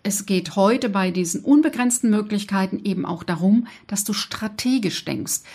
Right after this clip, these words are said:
dass du ein klares Konzept hast, dass du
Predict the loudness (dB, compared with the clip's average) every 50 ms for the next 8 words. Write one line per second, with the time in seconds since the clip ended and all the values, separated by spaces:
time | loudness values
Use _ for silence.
0 | -20 _ -2 -2 0 0 -2 -2 -2 0 0 0 0 0 0 0 0 0 -2 -4
1 | -4 -2 2 4 4 4 4 2 0 0 -4 -6 -10 -8 -6 -4 -4 -4 -6 -6
2 | -16 -20 -20 -20 -16 -2 -2 0 0 0 0 0 0 0 0 -4